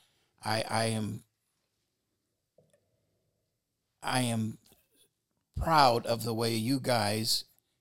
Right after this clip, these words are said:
and a lot of people in your generation are open about your feelings. It, it was something that I wasn't accustomed to. Um, it doesn't come easy for me.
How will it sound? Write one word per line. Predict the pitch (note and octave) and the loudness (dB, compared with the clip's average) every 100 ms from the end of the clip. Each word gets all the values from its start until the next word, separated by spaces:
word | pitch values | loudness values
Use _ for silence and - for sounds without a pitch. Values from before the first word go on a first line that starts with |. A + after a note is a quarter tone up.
| _ - | _ -6
and | A2+ G#2+ G#2 - | -2 -2 -4 -6
a | G#2+ | -4
lot | G#2 A2+ B2 | 0 2 0
of | A2 - | -4 -8
people | - B2 B2 | -6 0 0
in | A#2+ A2 | 0 -2
your | A#2+ | -2
generation | A#2 A#2 A2+ A2+ D3 A2 A2 - _ | -2 -2 -2 -2 -2 -2 -6 -16 _
are | - G#2+ | -8 -4
open | C#3 E3 B2 G#2+ | -2 2 2 0
about | - A#2 | -2 -4
your | A#2 | -4
feelings. | A#2+ D3+ F3+ G#2+ A2 - _ _ _ _ _ _ | -8 -6 -6 -8 -10 -12 _ _ _ _ _ _
It, | A2 - | -10 -6
it | B2+ - | -6 -2
was | A#2+ | 2
something | - C#3+ - C3 B2 | 4 4 0 -2 -2
that | B2 A#2 _ _ _ _ _ _ _ _ _ _ - | -2 -4 _ _ _ _ _ _ _ _ _ _ -4
I | C#3 | 0
wasn't | E3+ F3+ C#3+ | 2 2 2
accustomed | C3+ C3 D3+ B2+ A2+ | 0 2 2 0 -6
to. | G2 D#2 - _ _ _ _ _ _ _ _ | -8 -10 -14 _ _ _ _ _ _ _ _
Um, | G#2 G#2 G2+ F#2+ A2+ _ - | -6 -4 -4 -8 -14 _ -18
it | - | -8
doesn't | G#2+ A#2 G#2 | -2 -2 -2
come | A2+ G#2+ | -4 -2
easy | B2 C3+ | 0 -2
for | C#3 C3 | -2 -4
me. | B2+ C#3 F#3 | -2 -2 -4